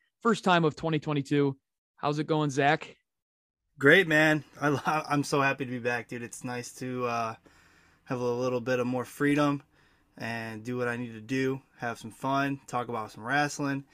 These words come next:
Speaker 2: Um, you know, it's, it feels nice to be back.
Speaker 1: Yes. I mean, I'm sure you wiped the cobwebs off the mic and, uh, you're ready to roll. We've got a
Speaker 2: Yeah.
Speaker 1: state preview today. Uh, the, of course, this is Tuesday night,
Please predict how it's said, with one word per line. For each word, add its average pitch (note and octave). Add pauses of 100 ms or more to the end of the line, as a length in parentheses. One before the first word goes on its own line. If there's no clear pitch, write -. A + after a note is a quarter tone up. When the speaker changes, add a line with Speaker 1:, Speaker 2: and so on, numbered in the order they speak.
(480)
Speaker 2:
Um, G2+ (720)
you A#2+
know, A#2+
it's, -
it A#2+
feels A#2+
nice A#2
to -
be G#2
back. G#2 (380)
Speaker 1:
Yes. D3+ (100)
I -
mean, B2+
I'm C3
sure D3
you C#3+
wiped D3
the C3+
cobwebs C#3+
off D3
the D3
mic D3+
and, D3
uh, C#3
you're C#3
ready D3+
to C3
roll. D3 (160)
We've C#3
got D3+
a C#3
Speaker 2:
Yeah. C3
Speaker 1:
state E3+ (180)
preview D#3+
today. C#3 (100)
Uh, C3
the, C#3 (200)
of -
course, D3
this D3+
is C#3
Tuesday D#3+
night, D3